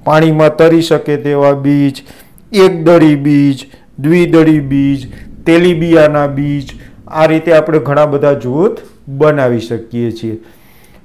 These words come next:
બીજથી રમાય-, રમી શકાય તેવી કોઈ રમત જાણો છો? તો એના વિશે કહેવાનું છે. તો જો આંબલીના બી છે, જેને આપણે કચુકા કહીએ, એનાથી પાંચિકાની રમત રમી શકાય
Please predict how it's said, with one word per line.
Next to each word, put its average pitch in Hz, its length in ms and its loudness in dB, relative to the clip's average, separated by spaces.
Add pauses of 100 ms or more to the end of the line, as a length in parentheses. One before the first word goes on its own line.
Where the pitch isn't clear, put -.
(140)
બીજથી 202 680 -2
રમાય-, 180 440 2
રમી 165 380 0
શકાય 214 400 0
તેવી 190 240 0
કોઈ 196 260 0
રમત 160 340 0
જાણો 170 340 0
છો? 247 360 -2 (440)
તો 160 80 2
એના 190 340 2
વિશે 170 300 2
કહેવાનું 127 540 2
છે. 123 200 -2 (500)
તો 160 100 2
જો 156 140 4
આંબલીના 185 680 4
બી 180 300 2
છે, 139 280 2
જેને 151 260 2
આપણે 165 200 2
કચુકા 175 640 2
કહીએ, 117 400 0 (1700)
એનાથી 175 420 2
પાંચિકાની 175 800 0
રમત 151 360 2
રમી 135 260 2
શકાય 147 600 2